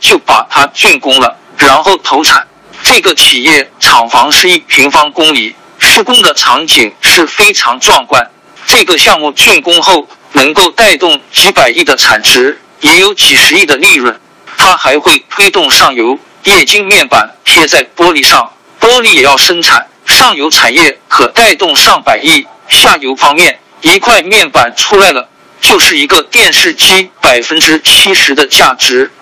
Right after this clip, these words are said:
稍微配套一下，就是上百万台电视机的显示器终端等消费品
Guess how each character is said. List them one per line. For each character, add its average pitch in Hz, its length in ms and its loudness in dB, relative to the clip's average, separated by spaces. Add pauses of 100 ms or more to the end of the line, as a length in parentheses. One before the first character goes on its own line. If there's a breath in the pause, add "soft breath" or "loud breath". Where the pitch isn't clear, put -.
稍 233 300 2
微 220 280 0
配 208 180 0
套 165 220 2
一 131 120 -4
下， 131 280 0 (240)
就 - 180 2
是 - 160 0
上 190 300 0
百 139 200 2
万 156 180 0
台 131 220 0 (160)
电 196 200 0
视 170 200 0
机 - 220 0
的 151 200 0 (180)
显 - 360 0
示 - 200 0
器 170 380 0
终 220 240 0
端 190 260 2
等 117 160 -6 (160)
消 202 380 0
费 - 180 -2
品 - 260 -6